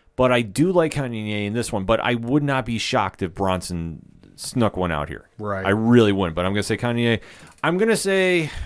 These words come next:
Speaker 1: third round stoppage.
Speaker 2: Okay.
Speaker 1: I'll go out there right now.
Speaker 2: Okay. Uh, and then next up is the co-main event of the evening. This in the heavyweight division where you've got Derek Lewis taking on Tai Tuivasa. Oh, boy.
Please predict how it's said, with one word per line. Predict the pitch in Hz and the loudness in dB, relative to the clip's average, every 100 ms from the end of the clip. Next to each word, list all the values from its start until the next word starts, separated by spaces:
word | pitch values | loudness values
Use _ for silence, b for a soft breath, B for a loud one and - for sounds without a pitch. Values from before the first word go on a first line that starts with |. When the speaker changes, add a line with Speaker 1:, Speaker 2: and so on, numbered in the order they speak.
| B B - | B B -2
Speaker 1:
third | 156 143 | 0 2
round | 143 139 135 120 | 4 4 2 0
stoppage. | - 98 - - - - | -2 -4 -4 -12 -16 -8
Speaker 2:
Okay. | 156 190 | -6 -2
Speaker 1:
I'll | 120 110 | -2 -2
go | 101 90 | 0 0
out | - | 0
there | 53 | -10
right | 53 | -14
now. | - | -12
Speaker 2:
Okay. | 165 233 - 92 - _ B B B | -10 -10 -12 -16 -18 _ B B B
Uh, | 143 143 147 | 2 2 0
and | 147 | -2
then | 151 | 0
next | 180 190 180 | 0 -2 -2
up | 170 143 | -4 -4
is | 120 | -6
the | 123 | -6
co-main | 185 180 175 | -2 0 0
event | 165 156 151 | 2 0 -2
of | 123 | -4
the | |
evening. | 143 147 151 143 | -2 0 0 -2
This | 143 151 | -4 -4
in | 135 | -4
the | 117 | -4
heavyweight | 143 165 156 147 | -2 0 0 0
division | 131 139 127 127 | -2 -2 -4 -6
where | 120 | -4
you've | 120 113 | -6 -6
got | 117 117 101 - | -8 -8 -8 -8
Derek | 120 147 160 151 | 0 4 4 2
Lewis | 110 131 151 151 - | -2 0 2 2 0
taking | 143 135 127 | -4 -4 -6
on | 120 117 | -6 -6
Tai | 151 151 160 | 0 2 2
Tuivasa. | 151 143 139 120 107 - 87 92 B B B | 0 0 0 0 -2 -6 -10 -18 B B B
Oh, | 117 190 | 4 6
boy. | 160 147 101 | 6 4 2